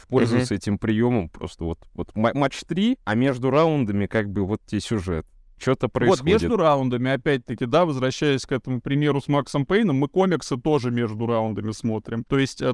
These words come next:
Speaker 2: там, э, выбор продвижения сю-, именно сюжета как такового не является основой драмы. Кужлёвки является. Во многих,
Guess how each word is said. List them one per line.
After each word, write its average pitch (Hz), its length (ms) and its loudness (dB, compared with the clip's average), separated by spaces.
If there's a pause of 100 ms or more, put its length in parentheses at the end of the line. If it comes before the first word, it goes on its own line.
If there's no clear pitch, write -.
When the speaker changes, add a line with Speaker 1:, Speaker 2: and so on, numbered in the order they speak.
Speaker 2:
там, 160 240 4
э, 123 240 -2
выбор 131 640 0
продвижения 127 680 0
сю-, - 220 -12
именно 135 320 2
сюжета 131 560 0
как - 260 0
такового 139 540 0
не 131 260 2
является 120 560 0
основой 107 400 -4
драмы. 104 300 -12
Кужлёвки 160 480 0
является. 143 760 0
Во 143 220 2
многих, 175 460 2